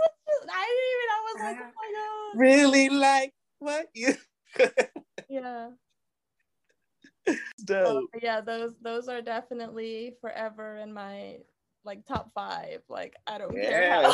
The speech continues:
Speaker 1: how <laughs>
Speaker 2: especially when a nigga
Speaker 1: ridiculous.
Speaker 2: grab your hand and sing to you, like, shit. Yeah. <laughs> All right, is it on me?
Speaker 1: Yep, your turn.
Speaker 2: All right, so, um, the next one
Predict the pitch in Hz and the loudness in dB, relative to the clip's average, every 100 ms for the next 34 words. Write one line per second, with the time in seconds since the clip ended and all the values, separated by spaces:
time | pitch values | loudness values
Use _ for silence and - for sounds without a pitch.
0 | - - 415 - - - 359 440 196 190 | 6 8 8 8 8 8 8 6 6 4
1 | 175 190 185 185 180 180 165 156 165 196 | 2 0 2 6 6 6 0 -6 -4 -2
2 | 214 180 151 156 - 190 214 202 175 170 | 0 -2 -4 -6 -2 0 0 -2 -4 -2
3 | 190 214 202 135 135 131 - - 156 160 | -2 -2 -2 -2 -4 -8 -14 -18 -10 -8
4 | 113 98 87 - - 294 _ _ _ _ | -6 -6 -10 -20 -20 -20 _ _ _ _
5 | _ _ _ _ _ _ _ _ _ _ | _ _ _ _ _ _ _ _ _ _
6 | _ - _ _ - 180 - _ _ - | _ -20 _ _ 2 2 0 _ _ -2
7 | 143 - _ _ _ _ - - _ _ | -2 -4 _ _ _ _ -20 -20 _ _
8 | _ _ _ - 120 113 110 107 - 120 | _ _ _ 2 6 8 8 6 2 4
9 | 127 127 127 139 143 151 _ _ _ 226 | 6 6 6 2 0 -2 _ _ _ -10
10 | 214 233 226 - 214 220 226 247 226 - | -6 -6 -8 -14 -12 -12 -12 -16 -16 -18
11 | 240 254 _ _ _ _ - - 110 110 | -20 -20 _ _ _ _ -20 -6 -2 -2
12 | 104 104 101 - - 120 120 120 123 147 | -2 -4 -4 -8 -6 -4 -4 -4 0 0
13 | 160 - 156 | 0 -4 -4